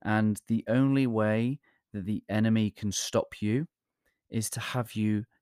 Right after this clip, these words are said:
doubt your beliefs and to believe your doubts. You know, my, my guess is that, you know, being a heart-centered leader, that there's some times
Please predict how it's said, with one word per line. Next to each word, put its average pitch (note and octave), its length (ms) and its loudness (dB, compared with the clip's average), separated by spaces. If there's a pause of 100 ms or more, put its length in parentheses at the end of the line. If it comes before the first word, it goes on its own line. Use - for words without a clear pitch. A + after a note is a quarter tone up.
(160)
doubt A#2+ 300 4
your A2 160 2
beliefs G2 640 0 (920)
and G#2+ 160 0
to G#2+ 100 -4
believe G2 600 2
your F2+ 500 -2 (240)
doubts. - 640 -6 (1300)
You A2 80 2
know, A2 100 6
my, G#2+ 340 4 (880)
my G2+ 140 0
guess A#2 360 2
is G2+ 140 -2
that, G2 120 0
you G2+ 100 0
know, G2+ 100 4
being G2 260 0
a F#2 40 -2
heart-centered G2+ 840 -2
leader, G2+ 420 2 (340)
that - 120 -6
there's G2+ 200 -2
some B2+ 280 0
times A#2 580 0